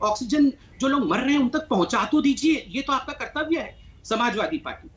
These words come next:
समाजवादी पार्टी के मेरे जो डॉक्टर साहब हैं आशुतोष वर्मा जी, उन्होंने कहा कि बयानबाजी बहुत खराब हो रही है। सबसे खराब बयानबाजी इस, इस काल में अगर किसी ने किया है तो आदरणीय अखिलेश जी ने किया है, जिसने बीजेपी की वैक्सीन बताया वैक्सीन को और कहा कि ये वैक्सीन कोई ना लेना।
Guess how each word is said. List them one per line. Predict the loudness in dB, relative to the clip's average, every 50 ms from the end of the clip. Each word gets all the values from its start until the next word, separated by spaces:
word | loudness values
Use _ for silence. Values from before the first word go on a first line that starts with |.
| -20 -20 _ -10
समाजवादी | -6 -4 -2 -2 -2 -2 -4 -4 -4 -4
पार्टी | -4 -4 -4 -4 -6 -8
के | -6 -6
मेरे | -4 -4 -4 -4 -4
जो | -4 -4 -4
डॉक्टर | -2 -2 -2 -4
साहब | -2 -2 -2 -2 -2 -2
हैं | -2
आशुतोष | -2 -4 -4 -2 -2 -2 -2 0
वर्मा | 0 2 2 2 2
जी, | 2 0 2
उन्होंने | 2 4 2 2
कहा | 0 0 -2 -2 -2 -2
कि | 0 -2 -2
बयानबाजी | -2 0 0 2 2 2 0 0 -2 -2 -2 -2 -4 -6
बहुत | -6 -6 -6 -6 -6
खराब | -4 -4 -4 -4 -4 -8
हो | -12
रही | -16 -18
है। | -20 -20 -20 -20 -20 -20 -20 -20 -20 -20 -10 -4
सबसे | -2 -2 0 0 -2 -2
खराब | -2 -2 0 0 0 -2 -2
बयानबाजी | -4 -4 -4 -4 -4 -4 -6 -6 -6 -6
इस, | -6 -6 -8 -10 -14 -20 -20 -20 -20 -20 -20 -20 -12 -6
इस | -6 -6 -6 -6
काल | -4 -2 -2 0 0 0
में | 0 -2
अगर | -2 -4
किसी | -6 -8 -8 -6 -4 -4
ने | -4
किया | -4 -4 -4 -2 -2 -2
है | -2 -4
तो | -4 -4
आदरणीय | -4 -2 -2 -4 -4 -2 -2 -2 -2 -4 -6 -12 -18 -20 -20 -14 -8 -6
अखिलेश | -6 -2 0 0 2 2 0 0 -2
जी | -2 0
ने | 0 0
किया | 0 -2 -2 -2 -2
है, | 0 0 -2
जिसने | -2 -4 -4 -2 -2 0 0
बीजेपी | 0 -2 -2 0 0 0 -2 0
की | 2 2
वैक्सीन | 2 2 2 0 0 -2 -2 -2
बताया | -4 -10 -8 -8 -8 -8
वैक्सीन | -8 -10 -12 -12 -12 -12 -12
को | -12 -16 -20 -20 -20 -20 -20 -8 -4
और | -4 -4 -2
कहा | -4 -4 -6 -4
कि | -4 -6 -6
ये | -4 -4
वैक्सीन | -6 -6 -8 -8 -8 -6
कोई | -2 0 2 2 2
ना | 0 -2
लेना। | -2 -2 -2 -2 -4 -8